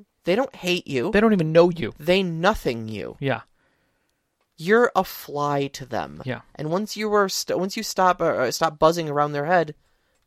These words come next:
Speaker 1: you cease to exist to them.
Speaker 2: Mm-hmm.
Speaker 1: And for me, sometimes that is a worse consequence, because the P Cs,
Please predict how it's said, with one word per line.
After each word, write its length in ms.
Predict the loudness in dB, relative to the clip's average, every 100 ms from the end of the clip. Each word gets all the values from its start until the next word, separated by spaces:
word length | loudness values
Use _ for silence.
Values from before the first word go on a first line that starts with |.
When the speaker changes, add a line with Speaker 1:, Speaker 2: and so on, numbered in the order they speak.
| _
Speaker 1:
you 280 | -18 -12 -10
cease 500 | -8 -8 -6 -6 -6
to 120 | -10
exist 340 | -8 -6 -6 -8
to 80 |
them. 280 | -8 -10 -10 -18 -8
Speaker 2:
Mm-hmm. 300 | -6 -2 -4 -6 -16 _ _ _ _ _ _ _ _ _ _ _
Speaker 1:
And 120 | -18
for 140 | -10 -8
me, 260 | -6 -6
sometimes 800 | -6 -6 -8 -6 -6 -6 -8 -12
that 320 | -12 -10 -10
is 360 | -8 -6 -8 -10 -8
a 80 | -6
worse 360 | -2 -4 -4
consequence, 580 | -6 -6 -8 -10 -10 -10
because 300 | -14 -14 -16
the 80 | -18
P 260 | -18 -12
Cs, 460 | -10 -8 -8 -8 -12